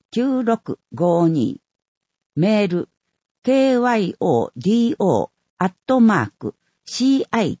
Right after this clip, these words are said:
ティーワイドットカリアドットエルジードットジェーピー。または直接、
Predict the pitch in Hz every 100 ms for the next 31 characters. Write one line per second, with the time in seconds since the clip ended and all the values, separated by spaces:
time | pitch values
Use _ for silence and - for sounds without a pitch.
0 | - 196 233 226 202 135 - _ - 185
1 | - _ 202 - _ _ _ _ 202 214
2 | 233 208 196 - - 190 190 _ 233 220
3 | - 196 247 247 202 151 - _ 135 196
4 | - - 240 180 190 165 - 143 - -
5 | _ _ _ _ _ _ _ 180 208 269
6 | 240 143 - 160 220 - 185 180 185